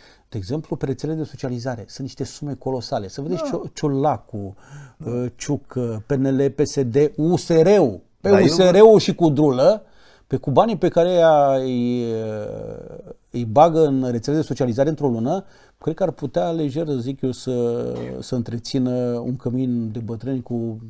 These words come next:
Speaker 1: câteva zeci de persoane acolo. Dar este o altă poveste.
Speaker 2: Da. Aia sunt bani speci-, eh, separați.
Speaker 1: Da,
Speaker 2: Eu
Speaker 1: dar
Speaker 2: vă
Speaker 1: tot
Speaker 2: întreb
Speaker 1: banii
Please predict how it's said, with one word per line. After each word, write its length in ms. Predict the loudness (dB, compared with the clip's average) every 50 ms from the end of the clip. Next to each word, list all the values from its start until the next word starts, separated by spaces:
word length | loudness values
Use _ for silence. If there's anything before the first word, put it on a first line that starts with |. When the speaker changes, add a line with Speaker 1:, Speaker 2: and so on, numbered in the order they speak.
| -20 -20 _
Speaker 1:
câteva 320 | -10 -8 -6 -6 -4 -4 -4
zeci 180 | -4 -6 -6
de 80 | -6 -8 -10
persoane 360 | -12 -12 -10 -10 -10 -10 -10
acolo. 280 | -10 -10 -8 -10 -8 -6 -4
Dar 140 | -4 -4 -4
este 160 | -4 2 4
o 40 | 6
altă 180 | 6 6 4 0
poveste. 460 | -2 -2 -2 -2 -4 -6 -8 -12 -10 -4
Speaker 2:
Da. 220 | -2 -2 -2 -2 -6 -12 -20 _ _ _ _ -8 -4
Aia 180 | -2 0 0 0
sunt 200 | 0 -2 0 2
bani 200 | 2 0 0 0
speci-, 240 | -2 -4 -4 -4
eh, 320 | -4 -4 -2 0 0 0 0 0
separați. 440 | -2 -4 -2 0 0 0 0 -2 -6 -12 -12 -12 -6 0
Speaker 1:
Da, 80 | 2 4
Speaker 2:
Eu 40 | 6
Speaker 1:
dar 80 | 8
Speaker 2:
vă 100 | 8 10
Speaker 1:
tot 100 | 10 10
Speaker 2:
întreb 80 | 12 12
Speaker 1:
banii 140 | 12 12